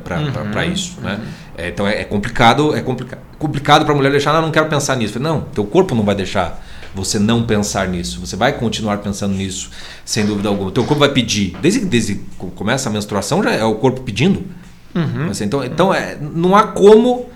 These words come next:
Speaker 1: nenhum homem compreender a, a, a vocação da, da mãe para a mulher. Não há como compreender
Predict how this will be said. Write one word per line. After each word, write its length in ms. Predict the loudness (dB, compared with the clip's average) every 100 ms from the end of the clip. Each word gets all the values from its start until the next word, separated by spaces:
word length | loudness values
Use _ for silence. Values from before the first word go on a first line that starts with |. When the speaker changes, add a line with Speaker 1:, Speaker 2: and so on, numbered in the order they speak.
| -2
Speaker 1:
nenhum 240 | 4 8 10
homem 220 | 8 8
compreender 680 | 6 4 4 6 6 6 2 -10 -18 -20 -20 -6
a, 100 | -4
a, 380 | -2 -4 0 0
a 20 |
vocação 400 | 0 -2 -4 -2
da, 80 | -2
da 260 | -2 -2 -2
mãe 320 | 0 0 -2 -10 -16 2
para 360 | 6 8 8 6
a 120 | 4
mulher. 320 | 2 2 -2 -10 -10
Não 200 | -4 0
há 80 | 0
como 280 | 2 0 0
compreender 560 | -2 -2 0 0 -2